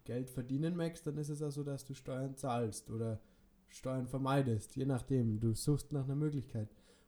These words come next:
Und deswegen ist das keine verschwendete Zeit, sondern gehört zu dem großen Ganzen, zu deinem Leben dazu. Und deswegen la-, seid nicht frustriert von den Sachen.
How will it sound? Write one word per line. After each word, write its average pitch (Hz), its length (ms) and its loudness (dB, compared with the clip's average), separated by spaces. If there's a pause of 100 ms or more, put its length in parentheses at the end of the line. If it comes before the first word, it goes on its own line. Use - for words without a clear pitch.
(100)
Und 120 340 2
deswegen 151 380 0
ist 143 140 -6
das 139 120 -6
keine 147 180 -2
verschwendete 135 580 -4
Zeit, 147 280 -6
sondern 135 240 -4
gehört 123 340 -2
zu - 80 -8
dem 123 180 -4
großen 123 460 -6
Ganzen, 113 540 -6
zu 113 120 0
deinem 117 300 10
Leben 120 300 10
dazu. 110 440 4 (600)
Und 120 220 4
deswegen 135 480 4 (120)
la-, 123 220 0
seid - 280 2
nicht 151 140 4
frustriert 147 540 2
von 123 240 -2
den 123 220 0
Sachen. 127 460 -4